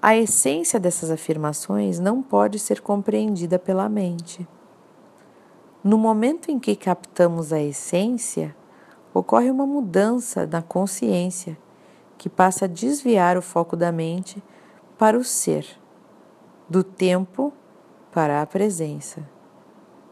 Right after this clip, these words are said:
E de repente tudo parece vivo,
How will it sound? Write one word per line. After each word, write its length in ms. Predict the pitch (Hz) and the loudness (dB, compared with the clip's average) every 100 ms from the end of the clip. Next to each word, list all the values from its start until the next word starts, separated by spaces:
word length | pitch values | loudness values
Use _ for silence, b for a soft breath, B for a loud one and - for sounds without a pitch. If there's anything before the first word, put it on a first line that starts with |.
| - | -6
E 60 | 190 | 0
de 140 | 208 | 2
repente 600 | 220 208 226 254 247 - | 2 0 -2 0 -2 -4
tudo 240 | - 226 | -4 -2
parece 500 | 233 254 247 247 - | -2 0 0 -2 -4
vivo, 520 | 233 185 208 214 160 | -4 -2 -2 -4 -6